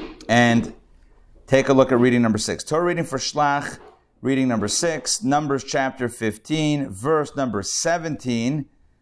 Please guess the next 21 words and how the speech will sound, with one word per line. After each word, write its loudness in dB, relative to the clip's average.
Let's 4
jump 4
in. 2
The 2
Lord 0
spoke -4
to -4
Moses, -2
saying, -6
"Speak 6
to 2
the 6
children 2
of 2
Israel, 0
and 0
you 2
shall -2
say 0
to -4
them, 4